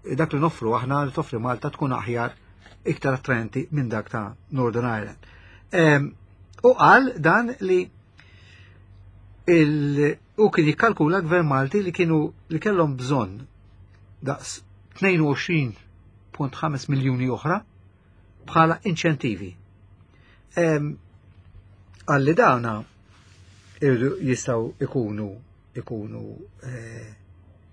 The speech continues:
parti minnhom, parti minnhom flown, all right, ta' kej diskuti l-gvern Malti li għamel għadi, imma dan rridu biex ikun jista' jassorbixxu bih ħmistax-il-elf u erba u għoxrin elf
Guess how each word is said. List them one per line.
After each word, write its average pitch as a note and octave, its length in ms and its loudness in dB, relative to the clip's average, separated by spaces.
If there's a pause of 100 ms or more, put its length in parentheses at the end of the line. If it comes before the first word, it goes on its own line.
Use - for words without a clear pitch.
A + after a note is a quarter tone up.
(720)
parti C3 280 -6
minnhom, A2 460 -8 (640)
parti A2+ 260 -12
minnhom G#2+ 400 -12
flown, G#3 440 -2
all B2 120 -2
right, A3+ 260 -4
ta' B2+ 100 -6
kej A#2 360 -10
diskuti F3 680 -10
l-gvern F#3+ 340 -6 (280)
Malti G3+ 340 -4
li E3 80 -2
għamel E3+ 240 -2
għadi, G#3 180 -2 (440)
imma E3+ 300 6 (320)
dan F#3+ 280 4
rridu A3 500 4
biex F#3+ 280 -2
ikun A3 180 0
jista' F#3 280 2 (160)
jassorbixxu C#3+ 760 0
bih C#3+ 160 0
ħmistax-il-elf D#3+ 720 -4
u D3+ 80 2
erba C3 160 -2
u C3 80 -2
għoxrin C#3 260 -4
elf A2 220 -6